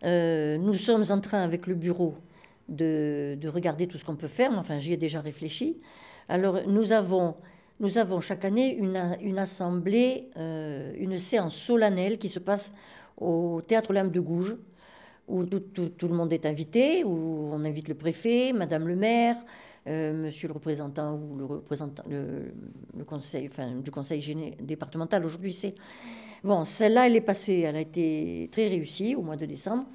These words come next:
Et là, maintenant, je commence à penser à la séance annuelle de l'année prochaine, parce qu'il faut organiser beaucoup de choses pour ce jour-là. Mais nous allons avoir ce qu'on appelle une séance foraine. Une fois par an, l'académie sort de ses murs, c'est-à-dire de l'ancien collège,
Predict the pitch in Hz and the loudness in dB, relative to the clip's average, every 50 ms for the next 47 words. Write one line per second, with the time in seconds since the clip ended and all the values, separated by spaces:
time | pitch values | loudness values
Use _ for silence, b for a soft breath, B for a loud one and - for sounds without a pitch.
0 | B B B B B B - 196 190 214 240 254 226 226 226 208 190 180 170 156 | B B B B B B 4 6 8 8 8 6 6 4 2 2 2 2 2 0
1 | - - b b b b b b b b - - 170 220 220 240 226 220 208 - | -2 -8 b b b b b b b b -4 -2 0 2 4 4 4 4 4 2
2 | 220 - 196 185 175 180 - 190 175 160 160 160 - - 180 170 160 - 175 160 | 2 2 2 2 2 2 4 4 4 4 2 0 -2 -2 -2 -2 0 -2 -2 -2
3 | 165 160 160 156 151 151 151 165 170 165 151 151 151 - 151 139 - 226 277 370 | 0 0 2 2 2 2 0 0 2 2 0 -2 -4 -6 -8 -2 0 2 2 2
4 | 427 - - - _ _ _ _ _ b b b b b b - 156 156 - 170 | 0 -6 -12 -18 _ _ _ _ _ b b b b b b -6 -6 -6 -6 -6
5 | 147 - 170 156 143 - 165 160 165 156 143 143 180 247 233 240 - - - - | -4 -2 -2 -2 0 2 2 2 2 2 0 2 2 0 0 0 0 2 2 2
6 | 370 320 240 - - 170 - 175 147 151 147 151 180 247 - - B B B B | 2 0 -4 -6 -8 -6 -4 -4 -2 -2 -2 -2 -4 -4 -4 -6 B B B B
7 | B B B B B - 196 226 247 269 262 240 202 233 226 220 226 226 214 202 | B B B B B 4 8 8 10 10 8 6 6 6 6 6 4 4 4 2
8 | 170 180 190 185 190 - - 202 190 185 190 190 240 254 233 208 170 - - 220 | 2 0 -2 -2 -4 -4 -2 -2 -2 -2 0 2 2 2 2 0 -2 0 0 2
9 | 208 196 185 185 - - - 247 214 196 165 160 180 208 - - - - _ _ | 2 2 0 -2 -2 0 2 2 4 4 2 0 0 -2 -6 -8 -12 -20 _ _
10 | _ _ _ _ _ _ _ _ _ _ _ - - B B B B B B B | _ _ _ _ _ _ _ _ _ _ _ -20 -20 B B B B B B B
11 | B B B B B - 262 262 302 269 302 247 - - 208 208 214 240 285 277 | B B B B B 4 6 6 8 8 6 6 6 6 4 6 6 4 6 4
12 | 226 214 - 214 202 233 247 277 262 269 - - - 269 277 233 240 233 - 240 | 4 4 4 4 6 6 6 6 4 2 2 2 2 4 6 6 4 4 4 4
13 | 185 175 160 143 143 - - 180 175 196 185 180 233 208 185 185 185 185 214 196 | 2 4 2 0 -2 -4 -4 0 2 4 4 6 4 4 4 2 0 0 -2 0
14 | 196 196 165 139 139 127 139 - | 0 0 0 0 0 -4 -6 -10